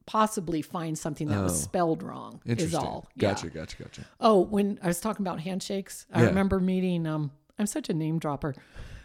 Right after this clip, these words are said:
Speaker 1: um, Eddie Van Halen from Van Halen.
Speaker 2: No way.
Speaker 1: And I wasn't into, Dad and I were in co-, into country.
Speaker 2: Yeah.
Speaker 1: And so I wasn't into,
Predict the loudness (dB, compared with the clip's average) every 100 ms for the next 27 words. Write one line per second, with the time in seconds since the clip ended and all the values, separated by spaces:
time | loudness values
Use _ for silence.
0 | -20 _ -4 -2 -2 4 6 6 6 4
1 | 4 4 4 2 2 2 4 4 4 4
2 | 4 4 4 4 4 6 6 6 6 6
3 | 8 4 4 2 0 2 4 4 4 2
4 | 2 -4 _ 0 2 4 4 4 4 2
5 | -2 -8 -4 0 0 0 -2 -2 -2 -4
6 | 2 6 6 4 -4 -14 -20 -2 2 6
7 | 6 6 8 8 8 8 4